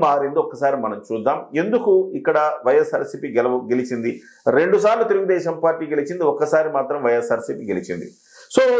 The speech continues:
దీనికి కారణాలు మనం చూసే ముందు ఒక్కసారి ఇక్కడ సామాజిక వర్గ సమీకరణాలు మనం చూస్తే కాపులు ఇరవై ఐదు శాతం అనుకుంటే బీసీ ముప్పై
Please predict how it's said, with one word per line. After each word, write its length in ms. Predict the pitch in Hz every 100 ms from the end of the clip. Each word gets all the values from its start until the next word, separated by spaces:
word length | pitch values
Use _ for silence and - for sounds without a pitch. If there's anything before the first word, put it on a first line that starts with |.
| 160
దీనికి 280 | 208 214 190 180
కారణాలు 400 | 190 240 233 202 - - 143
మనం 140 | 156 160 -
చూసే 260 | 202 214 214 147
ముందు 220 | 156 147 156 - - _ 165
ఒక్కసారి 340 | 175 277 277 240
ఇక్కడ 140 | 180 165 165
సామాజిక 440 | 185 214 214 202 185
వర్గ 160 | 170 165 160
సమీకరణాలు 560 | 160 156 147 143 135 131
మనం 120 | 123 110
చూస్తే 220 | 117 113 214 - 143
కాపులు 460 | 160 226 233 240 180 170
ఇరవై 220 | 170 170
ఐదు 120 | 151 143
శాతం 260 | 147 156 160 113
అనుకుంటే 400 | 101 98 95 180 - - _ _ _ - 104
బీసీ 360 | 160 294 262 233 208 175
ముప్పై 280 | 175 -